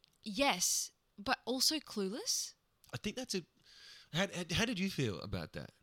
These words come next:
Speaker 2: Did that make you, it feels like we had a very similar start.
Speaker 1: Mm.
Speaker 2: Um, how did you feel about being clueless in, in those kind of situa-, did it make you more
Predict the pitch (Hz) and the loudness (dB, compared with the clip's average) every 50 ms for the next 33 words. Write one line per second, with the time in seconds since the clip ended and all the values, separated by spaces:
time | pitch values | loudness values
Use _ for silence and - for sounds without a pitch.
0 | - - 120 123 143 143 156 156 151 151 147 143 135 131 120 117 - - _ _ | -2 0 2 4 4 4 4 2 2 2 2 2 2 2 -2 -6 -10 -18 _ _
1 | _ _ _ _ _ _ _ _ _ _ _ _ _ _ _ _ _ - - - | _ _ _ _ _ _ _ _ _ _ _ _ _ _ _ _ _ -20 -10 -4
2 | - 139 131 - - 156 160 185 226 208 196 156 123 139 139 135 143 131 117 110 | -2 -2 -2 0 4 6 6 6 6 6 4 4 4 4 4 6 6 4 2 4
3 | 113 120 120 123 123 120 - - 117 113 110 107 - - 101 92 85 78 69 - | 2 4 4 4 2 2 0 0 0 -2 0 -2 -2 0 0 -2 -2 -2 -4 -4
4 | - 220 214 214 208 202 180 175 _ _ _ _ _ _ _ _ _ - 110 110 | 0 2 4 4 4 4 2 -2 _ _ _ _ _ _ _ _ _ -2 0 2
5 | 113 113 113 110 110 104 - - _ _ _ _ _ _ _ _ - 107 110 139 | 2 2 2 0 -4 -4 -6 -10 _ _ _ _ _ _ _ _ -4 0 2 2
6 | 156 170 151 160 165 - - 160 160 165 160 156 151 131 104 - 135 123 120 117 | 2 2 0 -2 -4 -2 -2 -2 0 0 0 0 0 -2 0 0 0 0 0 -2
7 | - - 117 120 131 127 120 - 117 113 110 110 110 98 - _ - - 117 120 | -2 0 2 2 2 2 0 0 -2 -2 -2 -4 -4 -6 -10 _ -2 0 2 2
8 | 117 107 107 104 104 110 107 - - 107 101 104 - - - 101 104 107 - - | 2 2 0 2 2 2 0 -2 -4 -6 -6 -6 -6 -6 -4 -2 -2 -2 -4 -4
9 | - - - - - 135 147 123 135 139 143 - - 147 143 135 131 127 123 123 | -12 -18 -12 -6 -4 -4 -2 0 -2 -2 -2 -2 -4 -4 -2 -2 0 0 0 0
10 | 120 120 117 117 | 2 0 0 -2